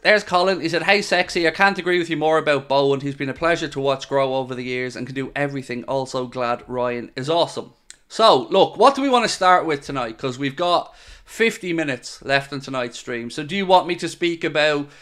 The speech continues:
Victor Osimhen and what Fabrizio had to say? Do you want me to speak about Ezequiel Fernandez? Give you the latest on the chase for Andre Trinidad from Fluminense between us and Arsenal? Or we can discuss Jamal Musiala, which has also been a little bit of news on. So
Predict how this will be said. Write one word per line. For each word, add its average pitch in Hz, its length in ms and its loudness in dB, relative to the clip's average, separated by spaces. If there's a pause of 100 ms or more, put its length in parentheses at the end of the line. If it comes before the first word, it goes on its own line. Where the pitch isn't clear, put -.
(220)
Victor 139 300 0
Osimhen 190 640 0
and 139 280 -4
what 131 260 0
Fabrizio 165 540 -2
had 180 220 0
to 175 80 -6
say? 170 420 -4
Do 139 100 -8
you 139 80 -4
want 139 180 -2
me 139 60 -6
to 135 120 -14
speak 139 280 -6
about 131 300 -6
Ezequiel 139 520 -4
Fernandez? 180 840 0 (300)
Give 147 180 -4
you 143 80 -2
the 139 100 0
latest 139 480 -2
on 131 200 -4
the 131 80 -8
chase 139 340 -4
for 135 100 -2
Andre 127 440 -4
Trinidad 147 520 0
from 139 140 -10
Fluminense 131 540 -6
between 135 420 -6
us 131 160 -6
and 120 100 -8
Arsenal? 156 560 -2 (380)
Or 170 260 4
we 160 220 0
can 160 140 -10
discuss 143 340 -6
Jamal 143 320 2
Musiala, 135 580 0
which 127 200 -8
has 127 120 -8
also 151 300 0
been 120 240 -8
a 117 40 -8
little 120 200 -6
bit 120 120 -10
of 123 120 -10
news 123 320 -8
on. 117 240 -6
So 117 380 -4